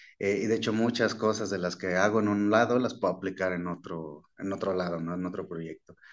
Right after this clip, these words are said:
eh, lo cual es bastante, eh, interesante, ¿no? Desde el punto de vista de que cómo, cómo una cosa que aprendes en un área, cómo la aplicas en otra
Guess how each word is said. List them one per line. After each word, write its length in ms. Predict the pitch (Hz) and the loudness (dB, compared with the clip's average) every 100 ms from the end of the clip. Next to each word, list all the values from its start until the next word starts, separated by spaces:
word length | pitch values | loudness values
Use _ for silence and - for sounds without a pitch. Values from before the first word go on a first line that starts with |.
| - - - | -20 -20 -6
eh, 80 | 101 | -2
lo 180 | 101 98 | -2 0
cual 200 | 101 95 | -2 -2
es 100 | 90 | -4
bastante, 1000 | 90 - 90 87 87 85 78 78 80 - _ - - _ - | -6 -4 -4 -4 -2 -4 -4 -8 -12 -16 _ -20 -20 _ -10
eh, 440 | 87 82 82 80 80 80 78 78 78 78 - | -8 -4 -4 -6 -8 -8 -10 -10 -12 -14 -14
interesante, 640 | - 104 98 90 107 104 98 | -6 -2 0 0 -2 -2 -2
¿no? 160 | 92 95 | -4 -4
Desde 160 | 92 | -6
el 80 | 90 | -8
punto 220 | 90 87 92 | -6 -4 -2
de 100 | 87 | -2
vista 260 | 87 92 | -4 -4
de 120 | 85 | -6
que 160 | 82 - | -6 -10
cómo, 460 | 98 95 98 95 - _ | -6 -6 -6 -8 -16 _
cómo 200 | 107 110 | -2 0
una 240 | 113 107 110 | 0 0 0
cosa 360 | 107 104 101 | 0 0 -2
que 80 | 98 | -2
aprendes 540 | 87 92 92 92 95 | -4 -4 -4 -4 -6
en 100 | 92 | -6
un 160 | 90 92 | -6 -4
área, 360 | 95 101 123 - | -2 -2 -4 -6
cómo 180 | 92 92 | -6 -4
la 80 | |
aplicas 420 | 90 90 90 92 - | -4 -6 -6 -8 -6
en 120 | 85 | -6
otra 360 | 90 90 110 | -6 -6 -6